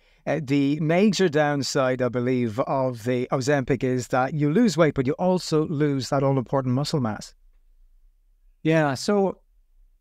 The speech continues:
Speaker 2: clearly that's been popular, and <clears throat> my initial reaction to it was to be very negative. I've sort of moderated that.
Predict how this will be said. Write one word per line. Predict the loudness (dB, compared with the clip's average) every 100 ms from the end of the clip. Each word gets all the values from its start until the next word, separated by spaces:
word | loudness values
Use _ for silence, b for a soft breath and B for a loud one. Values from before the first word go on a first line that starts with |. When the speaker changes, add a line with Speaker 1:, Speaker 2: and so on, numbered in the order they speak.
| _ _ _ _ _ _ _ -14 -4
Speaker 2:
clearly | 2 4 4 4
that's | 4 0 -2
been | 0 0 0
popular, | 0 0 0 0 0 -2
and | -4 -4 -4 -6 -10 _ _ -2
<clears throat> | 0 0 -2
my | 0 2
initial | 4 4 4 2
reaction | 2 2 0 -2 -4 -4
to | -4 -4
it | -2
was | -2 -2 -2
to | -2
be | 0
very | 0 0 0
negative. | 0 0 0 0 0
I've | -2 -2
sort | -2 0
of | 0
moderated | 0 0 0 0 0 0 0 -2 0
that. | -2 -2 -6